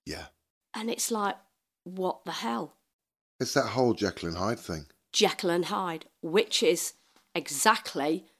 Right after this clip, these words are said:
Speaker 2: um, a phrase that I use in the story,
Speaker 1: Yeah.
Speaker 2: Jekyll and Hyde.
Speaker 1: Yeah.
Speaker 2: There were some great, great parts, parts to him. He, he was, you know, th-, he was a, he was a good guy in one respect, but the bad outweighed the good. There's no doubt about it. The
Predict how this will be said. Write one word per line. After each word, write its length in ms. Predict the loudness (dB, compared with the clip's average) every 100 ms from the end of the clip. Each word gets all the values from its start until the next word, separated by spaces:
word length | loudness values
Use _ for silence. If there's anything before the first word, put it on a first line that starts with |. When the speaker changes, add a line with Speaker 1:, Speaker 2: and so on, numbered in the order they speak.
| _ _
Speaker 2:
um, 340 | 0 2 2 0
a 60 | -2
phrase 300 | 2 2 4
that 100 | 2
I 20 | 2 -2 -2
use 240 | -4 -6 _ 0
in 120 | 2
the 80 | 2
story, 440 | -2 0 -2 -2 2
Speaker 1:
Yeah. 120 | 0
Speaker 2:
Jekyll 220 | 2 -2
and 140 | -2 0
Hyde. 340 | 0 -2 -4 -6
Speaker 1:
Yeah. 200 | -8 -8 _ _ 8
Speaker 2:
There 140 | 10
were 100 | 10
some 320 | 6 4 4
great, 560 | 2 0 2 6 4 2 _ -20 _ _ 0
great 460 | 6 8 6 0
parts, 520 | -2 2 2 2 -4 -6 _ -2
parts 340 | 2 2 2
to 80 | -4
him. 160 | 0
He, 140 | 2 4
he 120 | 6
was, 140 | 6 2 -2 -20 -6 2
you 120 | 4
know, 160 | 6 4
th-, 180 | 2
he 120 | 4 6
was 180 | 6
a, 120 | 4 4
he 140 | 6
was 160 | 6 6
a 60 | 6
good 200 | 4 6
guy 200 | 6 6
in 80 | 6
one 160 | 8
respect, 360 | 8 6 4 4
but 140 | 2
the 140 | 2 4
bad 260 | 6 8 6 4 4
outweighed 640 | 6 4 4 2 2 0
the 80 | 2
good. 340 | 4 4 0 _ _ _ _ _ 2
There's 180 | 4
no 260 | 10 10 10
doubt 300 | 8 2 0
about 400 | 0 0 0 -4
it. 100 | -8
The 100 | -8